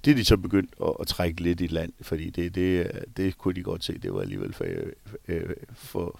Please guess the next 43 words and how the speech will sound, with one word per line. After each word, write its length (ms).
for 140
latterligt, 480
for 100
at 60
sige 160
det 160
mildt, 160
ikke? 180
Så, 260
så 160
ja, 400
man 240
beskytter 420
produktet 760
her, 240
ikke? 140
Og 80
så 100
har 200
man 160
den 180
her 100
kuriositet, 920
at 160
alle 360
klubberne 500
ejer 320
jo 180
ligaen. 400
Og 200
det 80
vil 100
sige, 220
de, 220
de, 360
de 140
arbejder 340
jo 180
altid 420
sammen 520
om 260
at 100
få 420